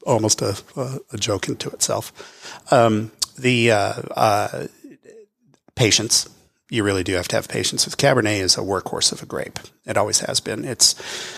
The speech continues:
um, probably the best kept secret about Napa Valley is it's the easiest wine there to make. You know, it really, um, when you figure out how much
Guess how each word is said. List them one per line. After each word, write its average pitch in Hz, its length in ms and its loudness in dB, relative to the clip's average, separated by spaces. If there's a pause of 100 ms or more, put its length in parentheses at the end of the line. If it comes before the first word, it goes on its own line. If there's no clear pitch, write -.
(240)
um, 104 440 2 (220)
probably 120 380 4
the 107 80 -4
best 113 200 6
kept - 260 2
secret 113 340 4
about 104 200 2
Napa 101 260 -2
Valley 101 280 0
is 101 120 0
it's - 160 0
the 110 80 -2
easiest 101 320 0
wine - 240 -4
there - 120 -8
to - 160 -10
make. - 220 -6 (440)
You - 120 -12
know, 101 180 -4
it 117 180 -2
really, 104 460 -2 (140)
um, 98 480 -2 (560)
when 110 100 -4
you 104 200 0 (680)
figure 113 360 2
out 95 120 4
how 98 480 0 (180)
much 101 720 -2